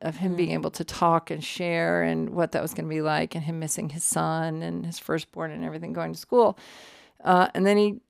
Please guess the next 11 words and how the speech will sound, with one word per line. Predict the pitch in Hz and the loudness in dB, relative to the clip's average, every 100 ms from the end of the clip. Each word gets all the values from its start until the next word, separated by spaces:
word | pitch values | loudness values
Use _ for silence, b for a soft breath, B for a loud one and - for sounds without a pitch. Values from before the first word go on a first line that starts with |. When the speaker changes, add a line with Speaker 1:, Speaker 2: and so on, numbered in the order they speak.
| _ - | _ -10
Speaker 1:
took | - 220 196 | 0 6 10
off. | 175 233 - - _ _ _ | 12 10 4 -16 _ _ _
And | - | 0
it | |
was | 185 | 2
<laughs> | |
funny | - 247 | 6 6
'cause | 233 220 | 8 6
I | 240 | 6
hadn't | 277 220 - - | 6 4 0 0
heard, | 175 196 | 2 4